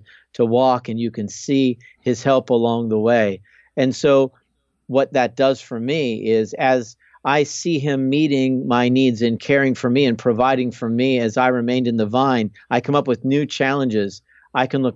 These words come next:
back on the past and how God's provided for me, and that gives me encouragement for the future.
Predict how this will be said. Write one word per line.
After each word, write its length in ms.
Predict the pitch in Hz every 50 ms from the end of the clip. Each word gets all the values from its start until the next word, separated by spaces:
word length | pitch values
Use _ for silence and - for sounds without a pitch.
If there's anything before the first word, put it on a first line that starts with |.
| 123
back 300 | 104 135 143 160 160 -
on 100 | 160 156
the 80 | 147 131
past 340 | - - 110 104 104 - -
and 100 | 123 110
how 120 | 117 113
God's 320 | 113 110 120 117 117 113 -
provided 580 | - - 117 98 113 113 113 110 110 98 -
for 220 | - 123 110 104 104
me, 240 | 101 101 101 95 - _ _ _ - -
and 160 | 120 117 120
that 160 | 123 123 123
gives 220 | - 131 107 95
me 100 | 117 110
encouragement 580 | 107 104 101 - - 123 117 107 101 104 101 -
for 140 | - - 107
the 80 | 95
future. 520 | 92 - 104 95 85 - - 85 73 73